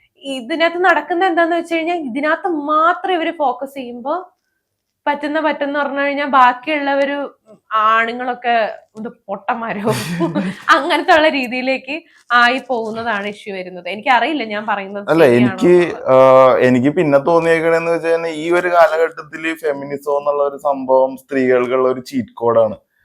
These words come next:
Speaker 1: ഉം.
Speaker 2: <laughs> അതായത് അവർക്ക് എന്തെങ്കിലും കാര്യം ഈസി ആയിട്ട് നേടിയെടുക്കാൻ വേണ്ടി,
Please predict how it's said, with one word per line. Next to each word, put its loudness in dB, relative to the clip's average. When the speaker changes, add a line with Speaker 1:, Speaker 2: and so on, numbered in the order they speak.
Speaker 1:
ഉം. -16
Speaker 2:
<laughs> -4
അതായത് 8
അവർക്ക് 8
എന്തെങ്കിലും 2
കാര്യം 2
ഈസി -6
ആയിട്ട് -4
നേടിയെടുക്കാൻ -8
വേണ്ടി, -20